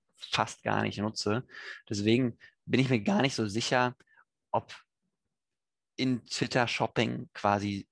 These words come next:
so attraktiv ist für den User. Also ich weiß, dass natürlich immer mal wieder so, ich sag mal so, virale,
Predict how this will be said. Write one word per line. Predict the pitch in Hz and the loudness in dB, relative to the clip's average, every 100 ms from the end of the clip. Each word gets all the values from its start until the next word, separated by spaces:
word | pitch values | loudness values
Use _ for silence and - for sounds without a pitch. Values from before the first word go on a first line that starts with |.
| - | -10
so | 95 101 95 | -6 2 4
attraktiv | 90 - 92 - - 104 - | 4 2 -4 -4 -10 -10 -4
ist | 156 - - | -2 -2 -2
für | 104 | -2
den | 101 98 101 | -2 -2 -2
User. | 101 101 107 123 156 180 - - - | 0 0 4 4 2 -2 -12 -20 -12
Also | - 104 | -4 0
ich | 104 - | 0 2
weiß, | 101 98 113 131 - | 2 4 4 0 -2
dass | 110 | -2
natürlich | 98 123 110 - | -2 -2 -2 -2
immer | 123 113 | 2 2
mal | 107 104 107 | 2 0 0
wieder | 107 104 | 0 0
so, | 101 101 101 - - _ | -2 -4 -4 -8 -20 _
ich | 110 | -4
sag | 101 | -2
mal | 98 98 | -2 0
so, | 101 101 - | 0 0 -6
virale, | 104 98 104 104 92 95 101 113 113 117 | -12 -4 0 2 4 6 6 4 2 0